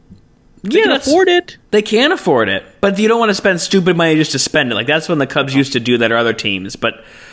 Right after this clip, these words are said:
Speaker 2: but this clearly then
Speaker 1: Shows they're
Speaker 2: I,
Speaker 1: not going that route.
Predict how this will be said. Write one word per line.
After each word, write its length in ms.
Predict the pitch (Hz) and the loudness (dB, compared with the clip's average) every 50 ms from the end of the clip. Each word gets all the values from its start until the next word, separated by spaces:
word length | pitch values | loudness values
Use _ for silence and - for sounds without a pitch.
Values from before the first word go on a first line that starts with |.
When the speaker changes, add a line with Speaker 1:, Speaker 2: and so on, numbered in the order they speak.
| - - - - | -20 -20 -16 -8
Speaker 2:
but 420 | 131 135 131 127 123 - - - - - - - _ _ _ _ _ _ - - - _ _ - - - - - - - - - - - | -2 0 0 0 -2 -4 -10 -20 -20 -20 -20 -20 _ _ _ _ _ _ -20 -20 -20 _ _ -20 -20 -20 -20 -20 -20 -20 -20 -20 -16 -14
this 480 | 135 160 139 - 165 185 180 - - | -12 -12 -4 -2 0 0 0 -2 -6
clearly 420 | - - - 175 175 185 196 196 190 | -8 -4 0 0 2 4 4 2 2
then 520 | 185 185 190 190 190 190 190 190 185 - - - - - - - _ _ _ _ _ _ _ _ _ _ _ _ _ _ - _ _ _ _ _ _ _ _ _ _ _ _ _ _ _ _ _ - - - - - - - - - _ _ - | 2 2 0 0 0 -2 -2 -4 -6 -8 -14 -20 -20 -20 -20 -20 _ _ _ _ _ _ _ _ _ _ _ _ _ _ -20 _ _ _ _ _ _ _ _ _ _ _ _ _ _ _ _ _ -20 -20 -20 -20 -20 -20 -20 -20 -20 _ _ -8
Speaker 1:
Shows 280 | - - - 139 135 131 | -4 -2 -2 0 0 0
they're 80 | 139 131 | 0 0
Speaker 2:
I, 20 | |
Speaker 1:
not 140 | 135 135 - | 0 -2 -2
going 200 | 151 143 139 139 | -2 -2 -2 -2
that 140 | 131 131 123 | -2 -2 0
route. 340 | 127 131 135 156 196 190 | 0 0 0 0 0 -2